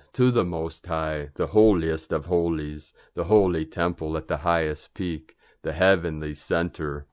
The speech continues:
the zero point, the still center, the neutral point, that everything rotates around,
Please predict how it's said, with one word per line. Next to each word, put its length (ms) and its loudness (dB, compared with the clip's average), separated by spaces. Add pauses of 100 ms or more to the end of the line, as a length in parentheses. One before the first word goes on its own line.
(320)
the 140 -4
zero 400 2
point, 580 -2 (140)
the 100 -2
still 420 -2
center, 800 -4 (140)
the 120 -4
neutral 500 -2
point, 520 -6 (300)
that 280 -2
everything 720 2
rotates 600 0
around, 680 -2